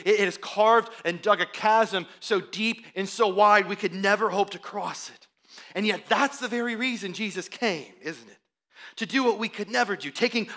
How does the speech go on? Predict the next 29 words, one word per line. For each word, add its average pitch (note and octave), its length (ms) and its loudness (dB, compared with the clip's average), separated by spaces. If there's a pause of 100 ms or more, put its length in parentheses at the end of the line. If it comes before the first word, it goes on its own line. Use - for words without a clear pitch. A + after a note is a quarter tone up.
on A#3+ 300 4
our F3+ 240 2
sin, F3+ 220 -4
paying C4+ 480 -4 (160)
our F3+ 160 0
debt E3 260 0
by E3 80 -6
shedding A#3 560 -4
his D#3+ 180 -10
blood, B2+ 420 -16 (380)
dying A#3 380 6
our G3+ 100 4
death D#3+ 280 0
by F3 120 0
giving G#3+ 500 -6
his E3+ 280 -10
life. C#3+ 640 -14 (1300)
Right? E3 160 -12 (140)
His B3 480 -2 (220)
cross - 800 -6 (220)
is F#3 240 0
what F#3 320 -4
bridges G3+ 540 -6 (220)
that E3 320 -4
chasm C3 720 -6 (840)
between D3+ 300 -12
us C3+ 180 -12
and B2 100 -16
God. A#2+ 300 -10